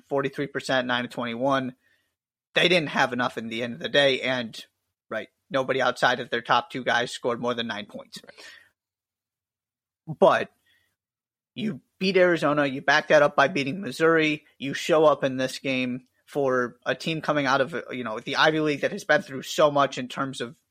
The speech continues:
Speaker 1: shutting down during covid, and they haven't exactly had an easy path to get here.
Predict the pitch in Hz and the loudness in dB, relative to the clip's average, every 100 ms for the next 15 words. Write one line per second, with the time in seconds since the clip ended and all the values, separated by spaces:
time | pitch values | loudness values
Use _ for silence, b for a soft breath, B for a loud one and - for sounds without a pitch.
0 | _ _ - - 160 143 143 139 135 127 | _ _ -4 0 0 2 2 2 0 -4
1 | 123 - 156 147 143 135 123 117 117 _ | -6 0 0 2 0 -2 -4 -8 -14 _
2 | _ _ _ _ _ _ _ _ _ _ | _ _ _ _ _ _ _ _ _ _
3 | _ _ - 165 226 202 170 147 156 139 | _ _ -2 0 2 2 2 4 2 2
4 | 135 143 127 160 143 131 - 135 - 113 | -2 -2 -4 -8 -8 -6 -2 -2 -4 -10
5 | 131 98 - - | -10 -10 -14 -20